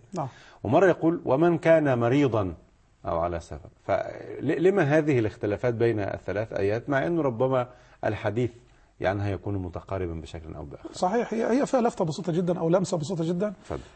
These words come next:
Speaker 1: إنه في الآ-، الآيتين الأوليين، آه، قيد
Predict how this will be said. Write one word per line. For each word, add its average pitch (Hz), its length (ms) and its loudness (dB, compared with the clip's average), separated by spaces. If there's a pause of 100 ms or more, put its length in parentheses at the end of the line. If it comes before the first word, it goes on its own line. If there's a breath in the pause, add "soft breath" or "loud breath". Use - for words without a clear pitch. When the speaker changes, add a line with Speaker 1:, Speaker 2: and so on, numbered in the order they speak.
(120)
Speaker 1:
إنه 220 120 4
في - 80 -4
الآ-، 196 220 2
الآيتين 180 800 4
الأوليين، 180 600 2 (760 soft breath)
آه، 175 460 6
قيد 202 600 4